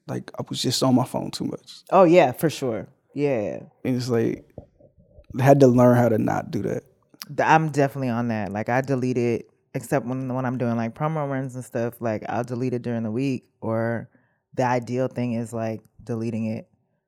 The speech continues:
Speaker 2: uh, you know,
Speaker 1: Period.
Speaker 2: for months at a time, you know?
Speaker 1: Are you on this? You, he's got a weird dynamic of, like, as locked in and connected as he can be, he also can just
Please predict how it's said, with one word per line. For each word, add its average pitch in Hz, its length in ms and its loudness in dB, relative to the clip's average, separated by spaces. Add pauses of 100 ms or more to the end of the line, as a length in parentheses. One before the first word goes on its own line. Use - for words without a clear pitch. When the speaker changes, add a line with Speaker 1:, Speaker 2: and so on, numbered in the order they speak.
(340)
Speaker 2:
uh, 113 40 -8 (680)
you 131 120 6
know, 131 80 6
Speaker 1:
Period. 143 100 4
Speaker 2:
for 160 80 -4
months 147 240 -6
at 139 80 -4
a 127 60 -4
time, 110 440 -12 (140)
you 123 140 -14
know? 113 280 -12 (680)
Speaker 1:
Are 123 80 -2
you 143 160 8
on 165 80 8
this? - 300 0 (580)
You, 214 300 8 (500)
he's 233 340 2
got 254 140 8 (100)
a 160 120 6
weird 180 260 6
dynamic 160 500 8
of, 139 140 6
like, 135 380 6 (160)
as 131 240 4
locked 202 340 8
in 185 420 8 (160)
and 139 140 4
connected 151 460 8
as 131 240 2
he 131 60 0
can 127 200 2
be, 185 340 4 (600)
he 151 160 10
also 156 320 10
can 139 220 6
just 127 420 -2